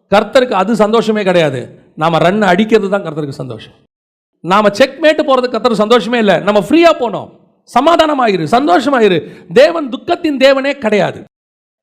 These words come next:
ஆனால் உனக்கு ஒரு வார்ஃபேர் இருக்கு. அந்த வார்ஃபேர்ல நீ ஜெயிச்சுக்கிட்டே வர. ஜெயிப்பீங்க, இன்னும் ஜெயிப்போம். முடிவு பரியந்தம் ஜெயிப்போம். காரணம், நமக்கு முன்பாக போகிறவர் ஜெயம் பெற்றவர். அவருக்கு பின்னாடி நம்ம போயிட்டு இருக்கிறோம். நம்ம எப்படி தோப்போம்?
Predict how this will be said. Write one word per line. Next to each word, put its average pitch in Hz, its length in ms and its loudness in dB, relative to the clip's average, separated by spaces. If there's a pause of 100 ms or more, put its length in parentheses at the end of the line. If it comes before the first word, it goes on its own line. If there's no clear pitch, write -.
(160)
ஆனால் 339 280 2
உனக்கு 294 340 2
ஒரு - 20 0
வார்ஃபேர் 277 460 2
இருக்கு. 180 540 -6
அந்த 240 220 0
வார்ஃபேர்ல 294 680 2
நீ 302 120 -6
ஜெயிச்சுக்கிட்டே 359 600 0
வர. 247 520 -2 (680)
ஜெயிப்பீங்க, 330 840 0
இன்னும் 339 360 0
ஜெயிப்போம். 285 480 0
முடிவு 294 400 0
பரியந்தம் 277 480 0
ஜெயிப்போம். 262 460 0
காரணம், 262 520 2 (160)
நமக்கு 269 360 0
முன்பாக 285 420 2
போகிறவர் 269 600 2
ஜெயம் 277 360 2
பெற்றவர். 254 580 0 (200)
அவருக்கு 311 420 2
பின்னாடி 330 320 0
நம்ம 302 220 0
போயிட்டு 302 260 2
இருக்கிறோம். 254 200 -6
நம்ம 254 180 0
எப்படி 359 260 2
தோப்போம்? 339 500 0